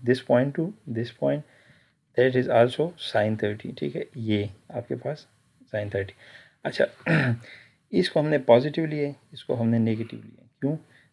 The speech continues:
देखें यहाँ पे आपके पास ओरिजिन है, ठीक है, इसको आप ओरिजिन ले लें, तो जब आपके पास ये ओरिजिन होगा तो देखें ये जो फोर्स है ये इस डायरेक्शन में आपको, आपकी लग रही है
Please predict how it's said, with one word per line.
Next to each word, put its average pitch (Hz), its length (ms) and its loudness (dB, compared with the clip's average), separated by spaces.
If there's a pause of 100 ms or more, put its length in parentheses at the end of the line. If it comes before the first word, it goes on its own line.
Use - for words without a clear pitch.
(160)
देखें 117 320 2 (300)
यहाँ 123 320 -2
पे 127 100 0
आपके 107 260 2
पास 113 200 -4
ओरिजिन 107 420 -2
है, 107 200 -14 (100)
ठीक 127 180 -10
है, 143 140 -4 (240)
इसको - 320 -4
आप 113 200 0
ओरिजिन 120 460 -4
ले 127 120 0
लें, 135 140 -6 (800)
तो 123 60 -2
जब 120 160 2
आपके 123 220 4
पास 120 300 0
ये 131 80 -2
ओरिजिन 120 440 0
होगा 110 360 -4 (720)
तो 117 120 -4
देखें 110 320 -4 (460)
ये 139 200 -6
जो 135 120 -2
फोर्स 117 360 -2
है 110 180 -2 (120)
ये 127 120 -2 (120)
इस 127 180 2
डायरेक्शन 104 360 4
में 131 260 -2 (280)
आपको, 135 500 -4 (380)
आपकी 113 260 -2
लग 110 200 0
रही 107 200 -2
है 104 160 -8